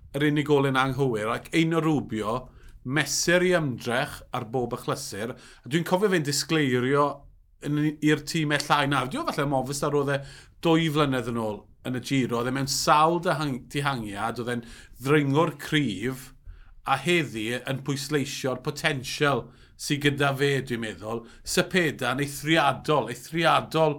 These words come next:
o dalentog hefyd, ond sgwni os oedd y ddoi nhw wedi ymgolli hunain, achos ath Cepeda yn hynod o gynnar hefyd yn y wyb,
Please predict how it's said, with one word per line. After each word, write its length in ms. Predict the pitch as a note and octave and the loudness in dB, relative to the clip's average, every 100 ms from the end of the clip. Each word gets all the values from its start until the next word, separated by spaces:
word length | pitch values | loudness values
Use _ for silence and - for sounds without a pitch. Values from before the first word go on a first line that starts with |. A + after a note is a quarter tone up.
| - - | -8 -10
o 140 | C3+ C3+ | -8 0
dalentog 640 | D3 C#3+ - - B2 A#2+ | 0 0 -4 -4 -4 -2
hefyd, 460 | C#3 G2 G2+ B2+ - - - - - | -2 -2 -6 -8 -8 -16 -18 -10 -6
ond 140 | F3+ - - - | -6 -8 -10 -6
sgwni 420 | - F#3+ F3+ F#3+ | 2 4 4 2
os 100 | F#3 | 4
oedd 140 | F3 | 2
y 20 | |
ddoi 400 | C#3+ D#3 E3+ E3+ | 6 6 6 4
nhw 160 | D3 A2+ G#2 C#3+ | 2 0 -4 -4
wedi 300 | C#3 C#3 C3 - - - C#3+ | 0 0 -2 -8 -20 -10 -6
ymgolli 480 | C#3 D#3 - D3 C#3 | 0 0 2 0 0
hunain, 240 | A2 A#2 | 0 -4
achos 240 | C3 C#3+ | -4 -2
ath 160 | F3 F3 | -2 0
Cepeda 400 | G3 F#3 E3+ C3+ | 0 2 2 0
yn 100 | B2+ E3+ | -2 -2
hynod 460 | D#3+ C#3+ D#3 D#3 | 0 2 2 2
o 40 | C#3+ | 0
gynnar 400 | D3+ B2+ C3+ B2 | 0 0 0 0
hefyd 400 | B2+ A2+ A#2 - - - - - | -4 -2 -4 -4 -16 -20 -20 -6
yn 120 | C#3 | -2
y 40 | C3 | 0
wyb, 240 | B2+ G#2+ | 2 0